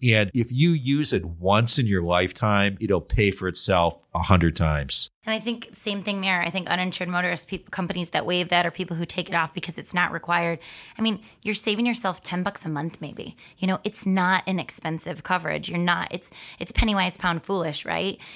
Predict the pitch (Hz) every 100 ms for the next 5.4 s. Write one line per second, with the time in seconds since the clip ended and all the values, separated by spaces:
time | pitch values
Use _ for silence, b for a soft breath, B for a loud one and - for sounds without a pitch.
0 | B 196 190 196 214 208 202 220 208 190
1 | 180 165 180 180 175 208 214 170 165 -
2 | B B B _ - 202 - 233 233 233
3 | 208 - 214 196 190 190 185 190 196 175
4 | 170 208 233 - 170 165 165 - B B
5 | B - 185